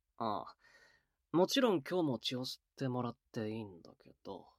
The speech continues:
ああ、あ、その前に、ちょっと聞きたいんだけど。ヴァン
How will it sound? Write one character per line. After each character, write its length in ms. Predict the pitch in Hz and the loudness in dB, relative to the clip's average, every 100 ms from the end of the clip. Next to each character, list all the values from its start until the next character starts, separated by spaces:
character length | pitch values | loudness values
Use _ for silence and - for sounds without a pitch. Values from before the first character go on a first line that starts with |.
| _ _ _ _ _ _ _ _ _ _ - | _ _ _ _ _ _ _ _ _ _ -8
あ 340 | 110 67 50 - - _ _ _ _ _ _ _ _ | -6 -6 -10 -18 -20 _ _ _ _ _ _ _ _
あ、 40 | - | -14
あ、 180 | - - - - _ _ _ _ _ _ _ - - _ _ _ _ _ _ _ _ | -12 -14 -18 -20 _ _ _ _ _ _ _ -20 -20 _ _ _ _ _ _ _ _
そ 360 | 143 - - 190 | -10 -6 4 6
の 100 | 220 | 8
前 220 | 220 180 | 8 8
に、 400 | 120 92 58 - _ _ _ _ 135 | 6 2 -4 -12 _ _ _ _ 2
ち 80 | 254 | 2
ょ 40 | |
っ 60 | 262 _ _ _ | 2 _ _ _
と 120 | 147 | -4
聞 40 | |
き 240 | 135 - - | -2 -6 -6
た 100 | 104 | -8
い 60 | |
ん 180 | 95 87 | -12 -16
だ 120 | - | -20
け 120 | - - | -20 -20
ど。 140 | - - - _ _ - - _ _ _ _ _ _ _ _ _ _ _ _ _ _ _ - | -18 -16 -20 _ _ -20 -20 _ _ _ _ _ _ _ _ _ _ _ _ _ _ _ -10
ヴ 200 | 104 101 | -8 -4
ァ 120 | 113 | -4
ン 80 | 156 | -6